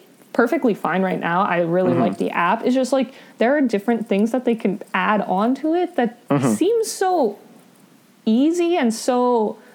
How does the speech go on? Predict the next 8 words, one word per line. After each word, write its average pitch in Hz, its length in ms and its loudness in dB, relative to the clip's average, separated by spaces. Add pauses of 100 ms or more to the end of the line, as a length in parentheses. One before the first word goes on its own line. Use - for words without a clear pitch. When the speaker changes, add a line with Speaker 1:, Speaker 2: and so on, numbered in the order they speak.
(640)
Speaker 1:
nece-, 208 380 0
like, 196 360 -2 (400)
it's - 240 -2 (340)
pretty 226 180 2
much 240 240 0
in 196 120 0
every 196 360 0
other 185 340 0